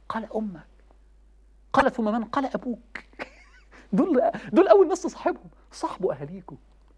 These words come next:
صاحب أبوك. وانتوا يا آباء، ساعدوا ولادكم يصاحبوكوا، ما تقفلش، افتح إيديك، افتح دراعاتك ليهم. هتعملوا يا شباب السبعة؟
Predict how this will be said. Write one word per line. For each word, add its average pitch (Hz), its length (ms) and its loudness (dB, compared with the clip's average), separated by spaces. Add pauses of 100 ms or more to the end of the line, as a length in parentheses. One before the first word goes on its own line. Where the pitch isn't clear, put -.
(240)
صاحب - 320 -6
أبوك. 165 260 -10 (840)
وانتوا 320 360 4
يا 160 100 0
آباء، 190 340 -6
ساعدوا 302 400 -2
ولادكم 190 280 -6
يصاحبوكوا، - 640 -14
ما 220 60 -4
تقفلش، - 600 -10 (240)
افتح - 300 -12
إيديك، - 500 -14 (420)
افتح - 280 -8
دراعاتك 190 460 -12
ليهم. - 160 -20 (1300)
هتعملوا 160 460 2
يا 160 40 4
شباب 160 240 -4
السبعة؟ 185 380 -14